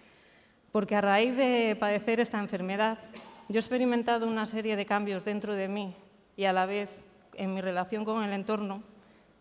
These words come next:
que están suponiendo una revolución vital en positivo.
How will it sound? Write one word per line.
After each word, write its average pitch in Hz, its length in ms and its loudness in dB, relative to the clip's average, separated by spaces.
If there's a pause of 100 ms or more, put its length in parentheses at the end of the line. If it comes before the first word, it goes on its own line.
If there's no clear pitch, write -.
que - 80 0
están 214 240 2
suponiendo 214 480 -2
una 208 160 2
revolución 190 640 -2
vital 190 320 2
en 185 100 -4
positivo. 165 560 -8